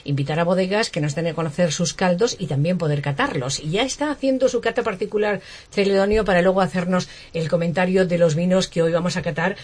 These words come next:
de las bodegas, eh, Navarro López. Vamos a ver, Navarro López es una bodega que tiene historia, pero es una bodega muy, muy familiar. Empezó familiar y sigue siendo familiar a pesar de su proyección y de su nivel que tiene y que es mucho.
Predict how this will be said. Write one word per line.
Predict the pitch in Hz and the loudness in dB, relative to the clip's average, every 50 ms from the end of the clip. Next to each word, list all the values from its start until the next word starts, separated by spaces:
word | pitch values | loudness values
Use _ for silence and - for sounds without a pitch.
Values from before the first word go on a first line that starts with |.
| - - - | -18 -12 -6
de | - 151 147 190 202 208 196 190 180 170 156 | -2 2 6 8 8 10 10 8 8 6 6
las | 156 160 156 147 147 147 139 139 | 6 4 4 4 2 2 0 0
bodegas, | 147 147 147 160 151 165 160 160 165 170 - - - - - - - - - | 0 0 0 0 0 2 2 2 0 -2 -6 -12 -18 -20 -20 -20 -18 -12 -6
eh, | 160 165 160 | -2 -2 0
Navarro | 160 170 160 156 160 147 143 | 0 0 2 2 2 2 2
López. | 139 123 113 - 131 123 - - - - | 0 0 -2 -4 -8 -10 -10 -10 -10 -4
Vamos | 170 202 208 208 - - | -2 -2 0 0 0 -2
a | 165 | -2
ver, | 139 151 156 | -2 -2 0
Navarro | 190 214 269 339 392 339 | 2 2 2 2 0 2
López | 294 294 285 294 302 302 - - - | 2 2 2 0 -2 -4 -4 -4 2
es | - 226 254 - - | 4 4 4 4 4
una | 247 233 220 214 | 2 2 2 2
bodega | 190 160 190 190 214 262 247 240 262 311 - - - - - - - - - - - | 2 2 4 6 6 6 6 6 2 0 0 -6 -20 -20 -20 -20 -20 -20 -16 -8 -4
que | - 151 | -2 0
tiene | 170 233 285 | 2 4 4
historia, | 277 - - - - 220 208 170 143 139 135 131 131 131 | 4 2 0 2 4 4 6 6 4 2 2 0 -2 -4
pero | - 170 156 165 180 | -2 0 2 2 4
es | 208 | 4
una | 262 269 | 4 4
bodega | 254 277 262 254 247 226 | 6 6 6 6 4 2
muy, | 202 202 220 269 294 269 | 2 2 2 4 4 2
muy | 226 226 240 269 | 2 4 4 2
familiar. | 240 - 233 202 202 190 196 196 170 143 131 135 - - | 4 2 0 0 0 2 2 4 4 2 0 -4 -6 -6
Empezó | 160 156 143 160 143 - 247 240 | -4 -4 -4 -2 2 4 4 4
familiar | 233 247 233 226 220 208 247 269 254 - | 4 2 0 2 4 4 4 4 4 2
y | 190 180 | -4 -4
sigue | - 254 240 220 | -2 0 0 0
siendo | 175 - 180 170 156 | 0 0 0 -2 -2
familiar | 143 156 143 147 160 165 196 233 262 - - - - - - | -2 0 0 0 2 2 0 0 0 -2 -8 -16 -12 -6 -4
a | 156 143 | -4 -2
pesar | 139 165 151 - 208 - 226 | 0 0 0 0 0 2 2
de | 240 | 2
su | - - 214 | 4 4 2
proyección | 156 185 175 160 160 151 143 - - 190 208 247 277 262 - - - - - | 2 2 2 2 2 0 -2 -2 2 4 4 4 4 2 -2 -10 -16 -12 -4
y | - 202 | -2 2
de | 180 190 180 175 | 4 6 6 6
su | - - 220 208 | 4 4 4 4
nivel | 190 180 180 196 220 262 285 262 | 6 6 6 6 4 4 2 0
que | - 185 | -4 -6
tiene | 156 147 185 196 240 254 | -4 -2 0 4 4 4
y | 208 143 | 4 2
que | - 175 165 | 0 0 0
es | 165 143 | 2 2
mucho. | 139 127 127 120 117 - - 123 | 0 -2 -2 -4 -8 -8 -8 -8